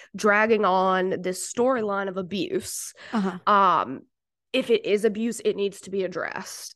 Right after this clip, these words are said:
Speaker 1: If it's not abuse, you need to tell the world that it's not
Speaker 2: <laughs>
Speaker 1: abuse.
Speaker 2: Yes.
Speaker 1: Like, you literally have us all over here like, which one of these housewives is actually a fucking maniac and hit Heather in the eye?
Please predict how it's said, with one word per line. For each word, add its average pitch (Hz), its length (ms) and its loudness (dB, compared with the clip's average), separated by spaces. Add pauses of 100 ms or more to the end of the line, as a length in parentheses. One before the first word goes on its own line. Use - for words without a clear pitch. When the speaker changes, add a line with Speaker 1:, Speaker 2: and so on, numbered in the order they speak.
(140)
Speaker 1:
If 208 180 -2
it's 202 160 -4
not 185 260 0
abuse, 247 600 -4 (380)
you 233 160 0
need 196 220 0
to 214 80 -6
tell 202 300 -2
the 190 80 -2
world 180 300 0
that 180 140 -2
it's 175 120 -10
not 180 220 -6
Speaker 2:
<laughs> - 40 -10
Speaker 1:
abuse. - 680 -14
Speaker 2:
Yes. 311 340 0
Speaker 1:
Like, 214 260 2 (600)
you 240 160 0
literally 226 300 0
have 247 200 0
us 226 100 -4
all 202 200 0
over 196 180 -2
here 202 220 -8
like, 196 200 -4
which 190 440 -4
one 254 120 -4
of 277 60 -4
these 220 180 -6
housewives 226 760 -8
is 220 320 -4
actually 202 480 -6
a 196 80 -8
fucking 208 320 -8
maniac 190 520 -2
and 202 120 -6
hit 180 200 -12
Heather 196 280 -4
in 190 80 -2
the 180 140 -4
eye? 190 400 0